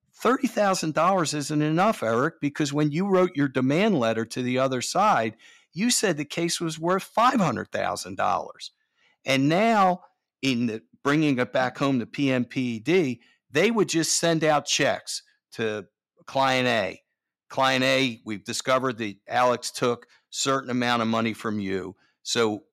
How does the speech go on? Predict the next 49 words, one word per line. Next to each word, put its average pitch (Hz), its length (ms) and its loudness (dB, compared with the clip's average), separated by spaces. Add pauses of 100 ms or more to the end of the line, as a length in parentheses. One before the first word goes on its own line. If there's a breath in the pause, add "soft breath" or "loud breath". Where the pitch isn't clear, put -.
(280)
he 151 220 0
took 151 260 -2
a 127 60 2
hundred 123 280 0
thousand 117 460 2
dollars 104 480 2
from 98 300 -6
you, 92 340 -6 (520)
but 120 180 -2
you 151 120 2
would 151 120 2
have 131 80 0
had 127 220 2
to 117 60 -4
pay 139 300 0
us 110 200 -2
a 107 60 -8
forty 123 320 -4
percent 110 460 -6
legal 117 300 0
fee." 92 400 -8 (260)
So 139 220 0
here's 151 260 2
a 135 80 -2
check 123 300 0
for 107 120 -6
sixty - 460 -2
thousand 92 520 -4
dollars. 85 540 -8 (320)
And 120 140 -2
so 131 160 -2
they, 123 260 0 (380 soft breath)
they 117 120 0
say, 135 160 -2
you 127 200 -2
know, 127 100 2
"You 113 160 0
don't 131 160 0
get 123 200 -4
your 113 100 -4
legal 127 320 0
fee, 117 300 -2
but 113 220 -6
we'll 131 120 2
give 123 200 -2
you 113 120 0
sixty." 104 640 -2 (300 soft breath)
And 135 160 4
they 135 280 2